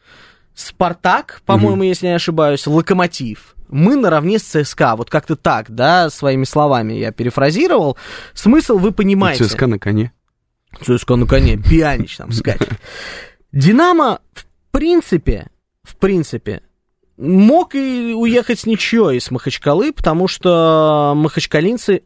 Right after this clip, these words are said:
Speaker 1: очень уж самоотверженно в очередной раз играли. У них было огромное количество моментов. Очень были хорошие моменты. То, что,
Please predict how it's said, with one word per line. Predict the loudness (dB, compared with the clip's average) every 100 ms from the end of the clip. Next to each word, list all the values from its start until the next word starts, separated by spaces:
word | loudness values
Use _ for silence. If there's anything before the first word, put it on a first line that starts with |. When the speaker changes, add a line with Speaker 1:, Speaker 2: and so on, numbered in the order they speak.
| _
Speaker 1:
очень | -2 0 -4
уж | -2
самоотверженно | 0 2 0 0 -2 0 -2
в |
очередной | -2 -2 -2 0
раз | 0 0
играли. | -2 0 0 0
У | 0
них | -2 0
было | 2 2
огромное | 2 0 0 0
количество | -2 -2 -2 0
моментов. | 0 2 0 0 -6 -14 _ _ -20 -20 -20 -20 _
Очень | 2 2 2 0
были | 2 0
хорошие | 0 0 0 0
моменты. | 0 2 0 -2 -4
То, | -2
что, | -2 0 -2